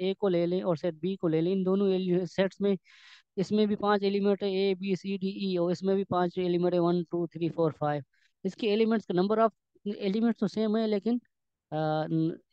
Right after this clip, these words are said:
लेकिन ए-, ए-, ए-, एलिमेंट सेम नहीं, खाली एलिमेंट्स का नंबर सेम है, इसलिए इसको इक्विवेलेंट सेट कहते हैं।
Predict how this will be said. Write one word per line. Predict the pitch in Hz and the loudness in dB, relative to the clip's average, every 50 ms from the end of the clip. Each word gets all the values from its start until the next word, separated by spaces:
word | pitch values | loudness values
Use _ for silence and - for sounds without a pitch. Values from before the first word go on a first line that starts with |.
| _ 208 | _ -6
लेकिन | 196 190 202 - 226 - | -2 -2 -2 -2 -4 -6
ए-, | - - - 190 | -8 -10 -8 -6
ए-, | 151 160 - - - 160 - - | -4 -4 -4 -4 -6 -8 -8 -10
ए-, | 196 - _ _ _ _ _ _ _ _ _ _ | -16 -20 _ _ _ _ _ _ _ _ _ _
एलिमेंट | - 220 240 262 240 240 185 - | 4 4 4 6 6 4 4 4
सेम | - 208 202 185 | 2 0 2 4
नहीं, | 180 180 180 170 | 4 4 4 4
खाली | - 208 202 202 | 2 0 0 2
एलिमेंट्स | 196 202 208 214 208 190 - - | 2 0 2 2 0 0 0 0
का | 185 | 0
नंबर | 170 175 180 185 180 | 0 0 2 2 0
सेम | 147 - 165 160 160 | 0 0 0 0 0
है, | 165 | 0
इसलिए | 156 - 190 196 185 | 0 0 0 -2 -2
इसको | 175 - _ - 208 - - _ _ - | -2 -2 _ -4 -4 -4 -6 _ _ -8
इक्विवेलेंट | 196 - - 240 226 208 208 196 165 | -8 -6 -2 0 2 2 4 2 0
सेट | 165 - - - - - - - - 175 175 - _ | 0 -6 -12 -20 -20 -20 -20 -4 0 0 0 0 _
कहते | 160 156 - - 160 | -6 -6 -4 -2 -2
हैं। | 165 185 208 202 | 0 0 -2 -4